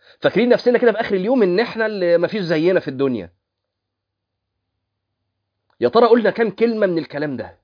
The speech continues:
اللي لا، اللي لا نلقي لها بالا؟ كام كلمة؟ ولا حول ولا قوة إلا بالله. وعند الترمذي من حديث بلال ابن الحارث المزني عن النبي صلى الله عليه وسلم:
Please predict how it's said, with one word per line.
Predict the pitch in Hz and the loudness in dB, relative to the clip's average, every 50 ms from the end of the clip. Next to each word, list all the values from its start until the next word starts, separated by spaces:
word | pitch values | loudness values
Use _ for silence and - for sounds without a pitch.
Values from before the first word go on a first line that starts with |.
| _ _ _ _ _ _ _ - | _ _ _ _ _ _ _ -8
اللي | 127 131 | -6 0
لا، | 135 139 143 151 - - | 2 2 0 0 -2 -6
اللي | 143 139 139 139 139 135 - | -6 -4 -6 -6 -6 -6 -4
لا | 139 135 135 | -2 0 2
نلقي | 147 185 226 196 - - 170 165 | 2 2 0 -2 -2 -4 -2 0
لها | 180 190 180 175 151 | 0 0 0 0 0
بالا؟ | 147 165 175 175 165 156 139 135 131 123 117 110 - - _ _ _ _ _ _ _ _ _ _ _ _ _ _ _ _ _ _ _ _ _ _ _ _ | 2 2 2 2 2 2 0 -2 -2 -6 -6 -8 -12 -18 _ _ _ _ _ _ _ _ _ _ _ _ _ _ _ _ _ _ _ _ _ _ _ _
كام | 185 233 262 247 | 2 2 2 2
كلمة؟ | - 214 220 202 165 120 95 90 _ _ _ _ _ _ _ _ _ _ _ _ _ _ _ _ _ _ _ _ _ _ _ _ _ _ _ _ _ _ _ _ _ _ _ _ _ _ _ _ _ _ _ _ _ _ _ _ _ _ _ _ _ _ _ _ _ _ _ _ _ _ _ _ _ _ _ _ _ _ _ _ _ _ _ _ _ _ _ _ _ _ | 0 0 0 0 -2 -6 -8 -12 _ _ _ _ _ _ _ _ _ _ _ _ _ _ _ _ _ _ _ _ _ _ _ _ _ _ _ _ _ _ _ _ _ _ _ _ _ _ _ _ _ _ _ _ _ _ _ _ _ _ _ _ _ _ _ _ _ _ _ _ _ _ _ _ _ _ _ _ _ _ _ _ _ _ _ _ _ _ _ _ _ _
ولا | - - 101 | -10 -10 -10
حول | - - 120 117 113 | -8 -8 -8 -6 -4
ولا | 101 101 101 | -4 -6 -6
قوة | - - 104 104 - | -8 -10 -12 -12 -12
إلا | - - 90 90 92 | -18 -20 -20 -20 -20
بالله. | - - _ - - _ _ _ _ _ _ _ _ _ _ _ _ _ _ _ _ _ _ _ _ _ _ _ | -20 -20 _ -20 -20 _ _ _ _ _ _ _ _ _ _ _ _ _ _ _ _ _ _ _ _ _ _ _
وعند | 95 123 151 160 143 | -2 -2 -2 -2 -2
الترمذي | 139 - 143 127 123 123 120 143 131 123 | -4 -4 -6 -4 -4 -4 -4 -4 -4 -4
من | 120 113 | -4 -6
حديث | - - 127 139 139 - 131 | -6 -8 -8 -8 -8 -10 -10
بلال | 113 110 104 107 98 92 92 - - _ _ _ _ _ _ _ _ _ _ _ _ _ _ | -10 -6 -6 -6 -8 -8 -12 -20 -20 _ _ _ _ _ _ _ _ _ _ _ _ _ _
ابن | 107 107 113 | -12 -8 -8
الحارث | 117 - - 143 139 139 147 143 - _ - | -8 -6 -4 -2 -2 -2 -2 -6 -10 _ -10
المزني | 120 117 117 107 113 117 123 110 95 92 | -8 -8 -8 -8 -6 -6 -6 -8 -8 -10
عن | 69 92 107 107 | -12 -10 -10 -10
النبي | 107 110 120 135 120 | -10 -8 -8 -8 -8
صلى | 113 - 120 107 107 | -8 -8 -8 -8 -6
الله | 104 110 117 120 110 113 | -6 -4 -6 -6 -6 -6
عليه | 90 101 107 104 101 110 | -8 -8 -10 -10 -10 -10
وسلم: | - - - 139 131 131 135 139 143 147 160 | -12 -6 -6 -6 -4 -4 -4 -4 -4 -6 -8